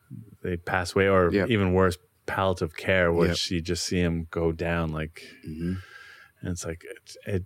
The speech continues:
Speaker 1: that really affected me. And,
Speaker 2: Yep.
Speaker 1: and then my job started suffering. I was like, "I'm gonna be late.
Speaker 2: Yep.
Speaker 1: I'm gonna leave early." It's
Speaker 2: Mm-hmm.
Speaker 1: like, I can't.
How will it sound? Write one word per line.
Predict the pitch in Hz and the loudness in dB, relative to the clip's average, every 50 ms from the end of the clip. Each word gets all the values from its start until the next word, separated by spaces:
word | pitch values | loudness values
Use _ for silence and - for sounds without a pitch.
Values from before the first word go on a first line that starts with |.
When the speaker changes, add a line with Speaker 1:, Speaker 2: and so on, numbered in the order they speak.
| - _ - | -8 _ -10
Speaker 1:
that | - 107 104 90 85 78 71 - - - - _ - | -4 0 0 2 0 0 -4 -8 -18 -20 -20 _ -4
really | 98 90 90 87 85 82 80 78 78 - - - - | 0 2 2 4 4 2 0 0 -4 -12 -20 -20 -20
affected | - - - - 85 82 - 87 82 | -20 -14 -8 -8 -6 -4 -4 -4 -2
me. | 80 78 80 80 | -2 -4 -4 -4
And, | 82 82 80 78 82 | -4 -6 -6 -6 -4
Speaker 2:
Yep. | 92 92 92 | -4 0 2
Speaker 1:
and | 131 123 117 107 104 104 - - - | 2 4 4 4 2 0 -4 -6 -2
then | - 120 120 117 107 | 0 2 4 4 4
my | 101 98 95 | 4 2 2
job | 92 104 95 92 90 87 | 4 4 4 4 2 0
started | - - 92 90 87 85 | 0 -2 0 0 0 -2
suffering. | - - 101 87 87 - 92 85 82 80 80 | -2 -2 -2 -2 -2 -2 -4 -4 -4 -4 -4
I | 80 | -6
was | 82 85 85 - | -6 -8 -6 -6
like, | 85 82 80 - - - - - - - _ - | -4 -4 -4 -6 -10 -18 -20 -20 -20 -20 _ -12
"I'm | 104 | -8
gonna | 92 90 85 | -6 -4 -4
be | 85 82 | -4 -4
late. | 80 87 87 87 87 82 82 - - - - | -4 -2 0 0 0 0 -2 -4 -8 -6 -2
Speaker 2:
Yep. | 92 90 85 | 0 0 0
Speaker 1:
I'm | 82 | -2
gonna | 87 85 82 | -2 -4 -4
leave | 82 87 90 85 82 | -4 -4 -4 -2 0
early." | 90 87 87 85 85 85 85 85 85 85 85 | 0 2 2 2 2 0 0 -2 -2 -4 -6
It's | 87 87 87 | -6 -4 -2
Speaker 2:
Mm-hmm. | 87 87 | -2 -2
Speaker 1:
like, | 87 85 | -2 -2
I | 85 | -4
can't. | 85 - 92 85 82 80 - | -6 -6 -6 -6 -6 -8 -10